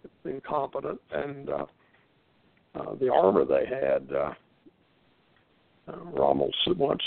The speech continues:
said, "It makes your hair stand on end," uh, when you think of what Mussolini sends his men into battle with.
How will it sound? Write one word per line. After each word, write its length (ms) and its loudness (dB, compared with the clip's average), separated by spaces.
said, 260 6
"It 160 -2
makes 280 -2
your 100 -2
hair 300 6
stand 340 0
on 220 4
end," 460 4
uh, 180 -14
when 140 -14
you 180 -14
think 220 2
of 80 0
what 160 0
Mussolini 680 2
sends 220 2
his 160 0
men 220 4
into 180 4
battle 400 -2
with. 300 -6